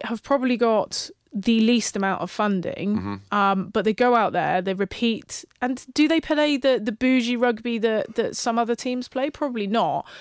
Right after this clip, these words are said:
Speaker 1: but they
Speaker 2: No,
Speaker 1: find
Speaker 2: they're
Speaker 1: a
Speaker 2: hard.
Speaker 1: way.
Speaker 2: Canadians are tough. They're
Speaker 1: They,
Speaker 2: nuggety.
Speaker 1: they are phenomenal athletes,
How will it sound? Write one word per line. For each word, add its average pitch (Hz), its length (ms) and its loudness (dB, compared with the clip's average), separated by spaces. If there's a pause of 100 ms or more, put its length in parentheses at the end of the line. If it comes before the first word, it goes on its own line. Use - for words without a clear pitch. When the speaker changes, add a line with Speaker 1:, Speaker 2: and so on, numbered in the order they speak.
(220)
Speaker 1:
but 202 120 -2
they 233 40 4
Speaker 2:
No, 220 40 -2
Speaker 1:
find 240 340 2
Speaker 2:
they're 220 100 4
Speaker 1:
a - 40 4
Speaker 2:
hard. 214 160 4
Speaker 1:
way. 196 40 -2
Speaker 2:
Canadians 127 460 -2
are - 40 -12
tough. - 380 -6
They're 247 140 -2
Speaker 1:
They, 269 80 6
Speaker 2:
nuggety. 254 240 0
Speaker 1:
they 269 60 2
are 277 220 4
phenomenal 247 680 2
athletes, 160 640 -6